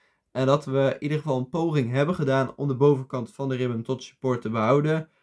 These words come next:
Op dit moment zien we dat met de huidige vier uur candle toch die ribben ingetrokken worden. En dat het dus zomaar eens kan zijn dat we de onderkant van die ribben gaan opzoeken, die bij de vierenvijftig dollar cent ligt.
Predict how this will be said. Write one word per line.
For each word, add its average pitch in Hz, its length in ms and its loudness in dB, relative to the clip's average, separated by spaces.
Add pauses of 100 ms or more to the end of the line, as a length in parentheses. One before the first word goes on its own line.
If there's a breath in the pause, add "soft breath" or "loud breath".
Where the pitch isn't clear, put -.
(160 soft breath)
Op 131 140 -6
dit 151 100 4
moment 143 240 2
zien 147 160 -4
we 139 60 2
dat 135 100 0
met 131 100 -4
de 117 60 -2
huidige 139 260 2
vier 135 180 0
uur 131 200 2
candle 120 340 -4
toch 151 200 -6
die 135 120 -6
ribben 120 380 -2
ingetrokken 151 680 -4
worden. 131 480 2 (340 soft breath)
En - 80 -8
dat 139 100 2
het 139 100 -6
dus 139 160 -2
zomaar 143 260 0
eens 131 120 -4
kan 131 160 -4
zijn 123 200 0
dat 117 120 -4
we 131 60 -4
de 110 140 -4
onderkant 127 520 -2
van 120 140 -6
die 120 120 -4
ribben 110 280 -2
gaan - 320 -8
opzoeken, 135 680 -4 (280 soft breath)
die 147 160 -2
bij 127 180 4
de 120 120 -2
vierenvijftig 113 680 -6
dollar 156 260 -2
cent 139 260 -6
ligt. 127 340 -4